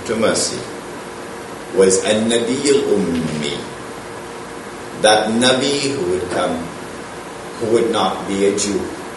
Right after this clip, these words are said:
He would be Gentile. Nabiyul Ummi. <coughs> When we, <coughs> when we use the word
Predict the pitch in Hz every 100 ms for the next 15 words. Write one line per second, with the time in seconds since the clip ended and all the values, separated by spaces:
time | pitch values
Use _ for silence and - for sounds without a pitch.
0 | - - - - - - - - - -
1 | - - 78 78 82 92 92 - - -
2 | - - 92 90 87 76 - - - -
3 | - - - - 92 101 104 104 104 101
4 | 101 80 - - - - - - - -
5 | - - - - - - - - - -
6 | - - - 147 - 190 - - - -
7 | - - - - - - - - 175 180
8 | 180 247 247 233 190 180 175